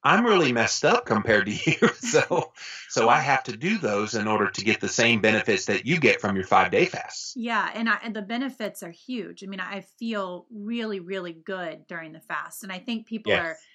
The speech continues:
Speaker 2: shocked about that 'cause they think, "Well, you're not eating, you're gonna be starving. And, I mean, don't you feel bad? Don't you,"
Speaker 1: That's what
Speaker 2: you
Speaker 1: they
Speaker 2: know,
Speaker 1: think.
Speaker 2: Right, and you really don't. I mean, I,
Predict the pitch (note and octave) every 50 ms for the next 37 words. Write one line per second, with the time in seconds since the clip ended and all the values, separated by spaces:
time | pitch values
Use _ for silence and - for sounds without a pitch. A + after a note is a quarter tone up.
0 | _ - - - - D4 D#4 D4+ D4+ - A3 F#3 E3 D3+ - E3 D#3 - - -
1 | A3 F#3 G#3+ G3+ G#3 - A3 G#3 G3 F#3+ G3+ G3 F#3+ G3 G3+ G3+ G3 - - A#3+
2 | A#3+ A3+ A3+ A3 G#3+ G3+ F#3+ F3+ - F#3 F3+ E3+ - E3 - - - - A#3+ A#3+
3 | B3+ B3 A#3+ A3 G3+ A3+ G#3+ G#3 G3+ G3 F#3+ E3+ D#3+ D#3+ D#3 - _ _ _ _
4 | _ _ - - G3+ G#3 G3 F#3 G3+ G#3 F#3 F#3+ F#3+ - _ - C4 C4+ B3+ A#3+
5 | G#3 - G#3+ G#3+ G#3 G#3 G3+ G3+ G3 G3 G#3+ G#3 G#3 G#3 - - G3+ G3 F#3 F3+
6 | F3 - - - A#2+ A#2+ D#3 D#3+ D#3+ C#3+ C#3 - _ _ _ - A3 G3 A#3 C#4
7 | D#4 C4+ G3+ E3+ - A3+ A3+ A#3 A#3 A3 G3 A3+ C#4 D4 C4+ A3 E3+ D#3+ - F#3+
8 | F#3+ A3+ A#3+ F#3 D#3 - - F3+ F#3 F#3+ F#3+ F#3 F#3 F#3 F#3+ -